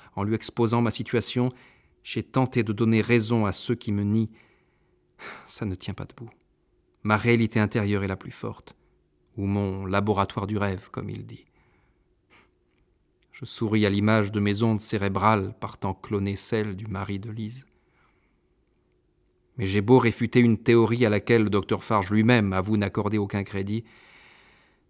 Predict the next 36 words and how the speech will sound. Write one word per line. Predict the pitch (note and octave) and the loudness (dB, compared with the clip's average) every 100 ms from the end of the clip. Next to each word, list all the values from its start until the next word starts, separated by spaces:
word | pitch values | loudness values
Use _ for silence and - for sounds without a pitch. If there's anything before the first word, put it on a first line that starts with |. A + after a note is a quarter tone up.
| _ | _
j'ai | - G#2 | -10 -4
passé | G2+ - | -2 0
trop | G#2+ - | 0 2
de | A2+ | 2
temps | G#2 A2 G2 | 2 2 2
à | F#2 | 2
étudier | F#2+ - G2+ G2+ | 0 -2 -6 -4
la | F#2+ F2+ | -4 -2
télépathie | G#2 F#2+ F#2+ - G#2+ | -2 -2 -4 -6 -8
chez | - | -6
les | F#2+ | -6
plantes | - G#2 G#2 - - _ _ _ _ _ | -6 -6 -6 -8 -20 _ _ _ _ _
pour | G#2 | -8
demeurer | F#2+ G2 G2 G2 | -2 0 0 -2
tout | - G2+ | -6 -6
à | F#2 | -6
fait | - | -6
sourd | F#2 - G#2+ F#2 | -8 -6 -6 -6
à | F2+ | -10
cette | F#2+ - | -12 -12
éventualité. | F#2 F#2 - F#2 G#2 _ - C#3 - _ _ _ _ _ _ _ _ _ _ _ _ _ | -12 -12 -12 -12 -12 _ -18 -18 -20 _ _ _ _ _ _ _ _ _ _ _ _ _
Simplement, | - G#2+ G#2 G#2+ A#2+ _ _ _ _ - | -4 0 2 2 -2 _ _ _ _ -10
il | G#2 | -4
faut | A#2 | -2
l'envisager | G#2 G2+ G#2+ G#2+ | -2 0 0 0
dans | G2+ | 2
l'autre | A2 C#3 F2 | 2 0 -4
sens. | - E2+ - - _ _ _ _ _ _ _ | -10 -12 -14 -18 _ _ _ _ _ _ _
J'aurais | - G2+ G2+ | -10 -6 -2
communiqué | - A#2 A#2 A2+ - | 0 2 2 2 0
durant | G2 G#2 | 0 2
mon | G2+ G2 | 2 2
coma | - G2+ A2 | 0 2 2
pour | A2+ G2 | 0 -4
une | F#2+ F#2+ | -2 0
raison | G#2 G2+ G#2+ | 0 0 0